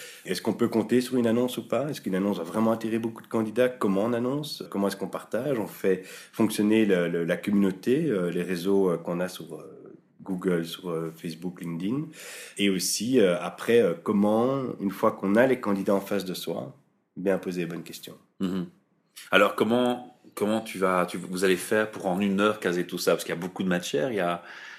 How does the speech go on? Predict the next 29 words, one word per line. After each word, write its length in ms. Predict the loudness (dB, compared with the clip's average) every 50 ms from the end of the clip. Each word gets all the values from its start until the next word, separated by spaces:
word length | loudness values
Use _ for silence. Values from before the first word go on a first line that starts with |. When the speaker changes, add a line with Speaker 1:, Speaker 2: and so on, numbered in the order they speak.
| -10 -4
Speaker 2:
c'est 120 | -2 0 2
quand 120 | 4 4
même 140 | 4 4 2
assez 260 | 2 2 0 0 0
vaste. 380 | 0 2 2 2 0 -2 -6 -8
On 80 | -12
peut 180 | -8 -4 -2 -2
aussi, 440 | 0 -2 -2 -4 -4 -2 0 2 2
euh, 340 | 2 2 2 0 -2 -2 -4
imaginer 480 | -6 -6 -6 -6 -6 -4 -2 -2 0
que 100 | 0 0
les 140 | -2 -2 -2
gens 160 | -4 -4 -4
vont 120 | -4 -4 -6
poser 260 | -8 -8 -8 -8 -8
des 60 | -8
questions 540 | -8 -10 -10 -8 -6 -4 -2 -2 -2 -2 -2
sur 220 | -4 -6 -4 -4
le 80 | -4 -4
fait 220 | -2 -4 -4 -2
que 80 | -4 -6
le 60 | -6
candidat, 320 | -6 -6 -4 -2 -2 -2
bah, 60 | -2 -2
s'il 200 | -4 -6 -8 -8
se 80 | -6
plaît 100 | -6 -4
pas, 160 | 0 2 2
ben, 140 | 2 2 0